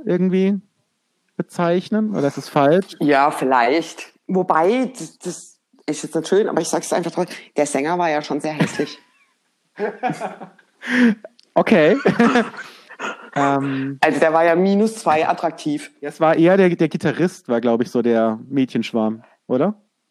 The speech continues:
Speaker 2: Und ja, wobei ich das zu, zu der Zeit war das aber auch nicht wirklich schlimm, weil da gab's keine Musikvideos.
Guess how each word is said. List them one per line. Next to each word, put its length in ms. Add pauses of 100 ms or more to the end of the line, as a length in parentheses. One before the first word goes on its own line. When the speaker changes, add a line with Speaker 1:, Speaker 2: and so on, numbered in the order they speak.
(400)
Speaker 2:
Und 640
ja, 580
wobei 340
ich 80
das 420
zu, 200 (240)
zu 140
der 200
Zeit 240
war 100
das 160
aber 180
auch 80
nicht 180
wirklich 320
schlimm, 300
weil 320 (640)
da 100
gab's 260
keine 220
Musikvideos. 880